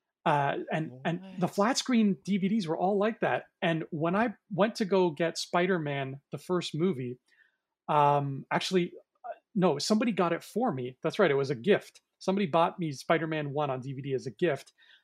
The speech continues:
Speaker 1: but
Speaker 2: Yeah.
Speaker 1: they didn't know, you know, D V Ds, whatever. So they bought me the flat screen version.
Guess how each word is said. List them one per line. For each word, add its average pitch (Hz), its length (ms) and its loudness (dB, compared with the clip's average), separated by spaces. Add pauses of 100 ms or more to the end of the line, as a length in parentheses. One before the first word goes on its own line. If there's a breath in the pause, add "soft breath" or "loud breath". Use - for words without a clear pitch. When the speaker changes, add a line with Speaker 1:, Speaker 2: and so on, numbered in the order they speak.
(120)
Speaker 1:
but 160 140 0 (180)
Speaker 2:
Yeah. 127 140 6
Speaker 1:
they 180 120 8
didn't 170 360 4
know, 160 420 2
you 180 80 0
know, 143 120 0
D 165 140 -2
V 143 120 -6
Ds, 165 240 0
whatever. 175 200 2
So 156 140 -4
they 170 120 0
bought 185 340 -2
me 175 100 0
the 147 80 -2
flat 208 420 -4
screen 143 360 -4
version. 127 400 -2